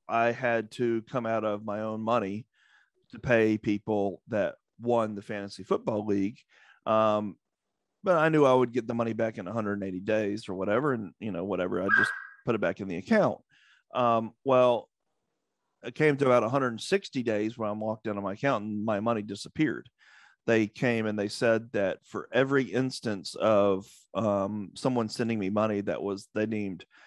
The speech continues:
against, uh, their terms of service, they took a twenty-five hundred dollar penalty. Um, that was, uh, be, you know, when you sign up for PayPal, you, you sign something saying that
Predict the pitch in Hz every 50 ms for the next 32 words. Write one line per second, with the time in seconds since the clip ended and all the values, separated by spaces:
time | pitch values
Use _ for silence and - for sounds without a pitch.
0 | - - _ _ - 104 107 107 123 120 120 117 - - - - - _ _ -
1 | _ _ _ - 110 113 107 101 101 98 95 95 92 90 90 87 80 _ _ _
2 | _ _ _ _ - 117 110 107 - 135 131 123 110 110 104 - - 143 131 117
3 | 107 107 - - 104 104 110 98 101 - - - 131 123 117 - 113 101 104 120
4 | 113 107 104 104 101 98 87 101 - - - 123 113 101 - - 87 71 87 98
5 | _ _ _ _ _ _ _ _ _ _ - 98 101 98 92 92 95 85 - _
6 | - 127 117 104 95 113 110 107 104 107 - - _ _ - - _ _ - 69
7 | 101 113 101 87 90 90 101 123 123 120 117 110 98 - - - 120 104 95 90
8 | 95 120 127 139 139 - - 151 139 135 131 117 - 120 110 135 131 127 120 110
9 | 98 104 110 113 113 107 - _ 107 113 107 - - 131 120 123 123 117 113 107
10 | 104 107 101 104 - - 110 104 101 104 104 98 101 104 92 90 -